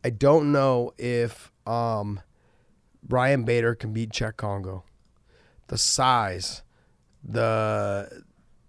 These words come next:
the power of Cheick Kongo. And I would s-, I would have said the same thing against, um, with, uh, Minikoff. Minikoff, the wrestling, the size, the, you know,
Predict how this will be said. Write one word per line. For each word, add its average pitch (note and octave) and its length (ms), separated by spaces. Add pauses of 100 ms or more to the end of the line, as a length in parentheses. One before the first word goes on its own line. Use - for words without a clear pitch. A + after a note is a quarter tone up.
(160)
the A2 140
power A#2 560
of G#2+ 260
Cheick A#2 240
Kongo. A2+ 480
And C3 140
I - 100
would D3+ 180
s-, - 100
I D#3 100
would E3 100
have F3+ 100
said F3 160
the D#3 80
same D3+ 300
thing C#3 340
against, B2 680
um, A2+ 800 (580)
with, B2+ 320
uh, G#2+ 100
Minikoff. A2+ 600 (440)
Minikoff, B2 520 (100)
the A2 100
wrestling, A#2 680
the G#2+ 100
size, G#2+ 720 (100)
the, A2+ 220 (280)
you B2+ 140
know, G#2+ 300